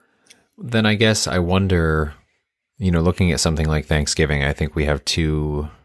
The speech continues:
extremes where you're leading by example. I mean, you didn't write that post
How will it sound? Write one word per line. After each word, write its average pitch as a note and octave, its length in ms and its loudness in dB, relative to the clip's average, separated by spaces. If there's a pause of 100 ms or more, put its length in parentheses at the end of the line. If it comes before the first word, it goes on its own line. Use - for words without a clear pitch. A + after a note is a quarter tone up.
(400)
extremes D#2 720 2
where D#2+ 220 2
you're E2 380 2
leading F#2+ 260 6
by D#2 160 4
example. C#2 400 0
I C2+ 60 0
mean, D2 160 -2
you D2+ 80 0
didn't D2 300 0
write D#2 240 2
that D#2 160 2
post - 460 -2